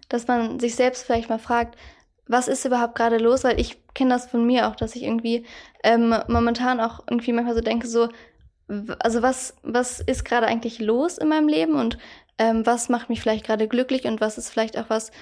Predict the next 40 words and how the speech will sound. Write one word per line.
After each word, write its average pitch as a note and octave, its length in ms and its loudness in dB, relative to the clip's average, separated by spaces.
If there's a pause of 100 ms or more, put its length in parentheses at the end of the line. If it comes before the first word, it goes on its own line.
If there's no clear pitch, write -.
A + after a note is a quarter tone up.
(240)
wo A#3 80 2
ich A#3 100 2
irgendwie A#3 220 2
total A#3 360 2
merke, A3+ 640 0 (220)
irgendwie A3+ 580 4
sind A3+ 180 0
da A#3 40 2
noch A3+ 160 2
total A3+ 220 -2
viele A3 220 -2
Baustellen, A3+ 640 2
wo A3 40 2
ich A3 120 0
irgendwie A3 380 -2 (360)
dran A3+ 400 2 (240)
arbeiten C4 420 4
könnte C4+ 320 0
und A3+ 260 -2 (380)
was A#3 200 2
hilft D4+ 300 2
mir A#3+ 120 0
vielleicht G#3+ 260 0
auch G#3+ 80 -4
in A3 80 -2
dem A3 140 0
Moment, A3+ 240 0
dass A3+ 140 -4
ich - 120 -10
vielleicht A3 300 0 (420)
irgendwie A#3+ 240 2
Zeit A#3 300 4
mit A#3+ 80 -6
meiner A3+ 220 2
Familie A#3 420 2
und A3 80 0
meinen A3+ 180 0
Freunden A3 320 -2
verbringe G#3+ 380 -2
und A3 180 -6